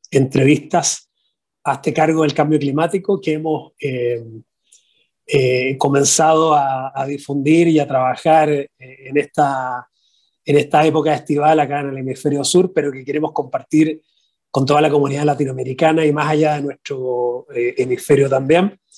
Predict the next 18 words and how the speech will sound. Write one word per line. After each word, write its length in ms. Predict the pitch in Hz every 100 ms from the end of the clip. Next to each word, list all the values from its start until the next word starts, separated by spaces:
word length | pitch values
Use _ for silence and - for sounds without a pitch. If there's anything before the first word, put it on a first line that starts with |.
| _ _ _ _ _
Eh, 300 | - 156 160 165
y 80 |
dejarlos 400 | 170 156 196 208
invitados 480 | 196 170 160 185 202
para 120 | 190
los 100 | 165
próxima-, 920 | - 175 - 190 175 160 151 143 135 127 _ _ _ _ _ _ _
para 120 | - 143
las 100 | 135
próximas 400 | 170 151 185 170
conversaciones 720 | 160 147 143 139 - 170 175
que 100 | 165
tendremos 500 | 151 147 151 165 -
con 220 | - 147
líderes 420 | 147 170 175 156
como 220 | - 147 147
tú, 160 | 180
Francisco, 760 | 160 156 139 175 - 196 196